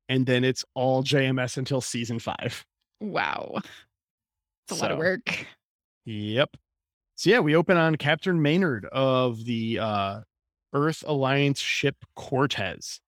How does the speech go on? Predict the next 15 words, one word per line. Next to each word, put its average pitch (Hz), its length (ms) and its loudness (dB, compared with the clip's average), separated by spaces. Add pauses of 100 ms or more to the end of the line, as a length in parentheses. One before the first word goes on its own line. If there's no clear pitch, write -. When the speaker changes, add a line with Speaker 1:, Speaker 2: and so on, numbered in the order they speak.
(720)
Speaker 2:
He's 196 260 -2
very 220 260 4
Speaker 1:
Uh, - 80 -6
Speaker 2:
cool. 190 340 2
He's 185 240 -4
got 190 200 0
a - 20 -4
beard. 190 400 2
He's 170 160 -6
got 196 160 0
his 170 120 -4
boots 214 360 2
on 175 140 -2
his 170 160 -4
desk. 170 400 -4